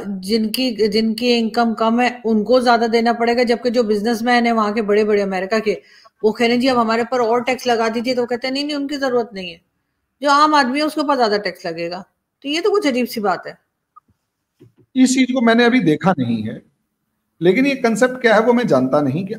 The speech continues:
Speaker 2: आम आदमी के ऊपर कितना tax लगेगा। लेकिन हाँ, मैं इतना जानता हूं कि एक जो service class है या एक ऐसी class है जो employment generate नहीं करती है,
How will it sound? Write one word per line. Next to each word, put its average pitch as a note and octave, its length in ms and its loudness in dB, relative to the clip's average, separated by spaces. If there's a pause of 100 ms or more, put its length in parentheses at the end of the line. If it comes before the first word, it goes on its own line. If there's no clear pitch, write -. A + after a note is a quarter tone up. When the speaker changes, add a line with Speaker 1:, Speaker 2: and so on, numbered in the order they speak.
Speaker 2:
आम E3+ 240 4
आदमी F#3 260 0
के F#3+ 80 -2
ऊपर F#3 180 -2
कितना C#3+ 260 -6
tax A2 260 -8
लगेगा। F#2+ 400 -16 (600)
लेकिन B3+ 180 2
हाँ, C4 120 6
मैं C4 200 2
इतना A#3+ 240 -2
जानता C3+ 340 4
हूं D#3 220 -2
कि G3 220 -10
एक G3+ 180 0
जो A#3+ 140 -8
service F#3 500 -2
class D3+ 440 0
है - 160 -14 (800)
या G3 120 4
एक B3 220 2
ऐसी G3 280 2
class F#3+ 340 2
है F#3+ 140 0
जो A3 340 -2
employment F#3 640 0
generate F3 480 0
नहीं D#3 260 -4
करती - 320 -10
है, G2 180 -20